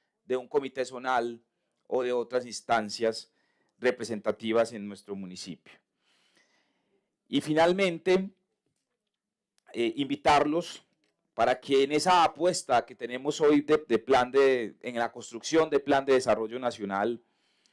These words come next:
qué bueno que las acciones comunales, y es una invitación y si se quiere una tarea que también quiero dejarles a las acciones comunales, y es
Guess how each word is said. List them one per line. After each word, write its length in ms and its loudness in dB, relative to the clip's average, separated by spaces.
qué 120 2
bueno 360 6
que 60 0
las 140 8
acciones 400 -2
comunales, 760 -4
y 120 -8
es 120 -10
una 460 -4
invitación 800 0
y 60 -12
si 120 -16
se 160 -14
quiere 320 -2
una 240 -8
tarea 380 -4
que 100 -16
también 340 -16
quiero 380 -2
dejarles 480 0
a 60 -4
las 160 2
acciones 360 -14
comunales, 560 0
y 80 2
es 300 2